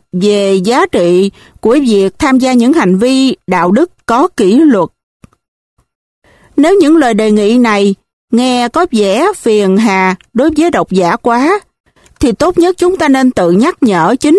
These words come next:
mình rằng những gì đem đến cho chúng ta niềm vui và sự hài lòng lớn nhất trong cuộc sống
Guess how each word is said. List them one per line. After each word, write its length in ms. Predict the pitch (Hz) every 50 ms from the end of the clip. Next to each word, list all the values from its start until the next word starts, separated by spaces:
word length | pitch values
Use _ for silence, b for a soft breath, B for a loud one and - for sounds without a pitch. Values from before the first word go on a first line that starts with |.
| 415
mình 320 | 320 226 196 185 180 170 165 185 _ _ -
rằng 460 | 165 175 196 214 208 196 190 180 175 175 _ _ _ _ _ _ _ _ _ - - _ _ b b b b b b b _
những 300 | - 240 262 320 359 370
gì 380 | 254 233 226 214 208 208 196 - - -
đem 300 | - 254 302 311 294 277
đến 240 | 247 262 277 311 370 453 453
cho 120 | - 302 262
chúng 220 | - 294 320 381
ta 180 | - 302 285 277
niềm 300 | 247 208 185 175 185 185
vui 400 | 190 262 294 294 311 302 302 254 b b b b b b
và 260 | - 196 214 202 202 190
sự 200 | - - 190 214
hài 260 | 254 254 208 196 190
lòng 240 | 196 196 190 190 190
lớn 200 | 208 247 294 370
nhất 180 | 349 359 415 -
trong 140 | - 294 269
cuộc 240 | 254 202 180 160 -
sống 340 | - - 240 240 254 277